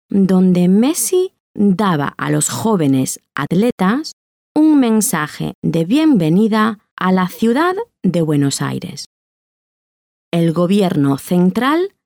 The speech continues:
realizará una inversión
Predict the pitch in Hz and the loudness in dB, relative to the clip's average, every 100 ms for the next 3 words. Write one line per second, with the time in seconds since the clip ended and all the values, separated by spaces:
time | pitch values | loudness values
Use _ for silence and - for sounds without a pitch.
0 | _ _ _ 202 202 214 202 202 - 208 | _ _ _ -2 0 0 2 0 0 -2
1 | 196 170 - _ _ _ 269 277 226 165 | 0 -4 -8 _ _ _ 0 2 2 2
2 | 151 147 147 - 233 240 269 | 2 0 -2 -2 0 0 0